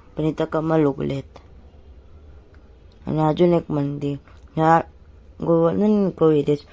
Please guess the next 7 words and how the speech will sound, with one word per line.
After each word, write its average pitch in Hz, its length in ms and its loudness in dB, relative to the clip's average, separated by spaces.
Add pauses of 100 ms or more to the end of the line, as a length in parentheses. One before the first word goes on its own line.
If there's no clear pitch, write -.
(200)
खूप 202 320 0
आतमध्ये 156 760 0
गावाच्या. 143 560 -4 (260)
आणि 170 180 0
आता 185 240 2
आपण 151 280 0
आलो 143 300 -2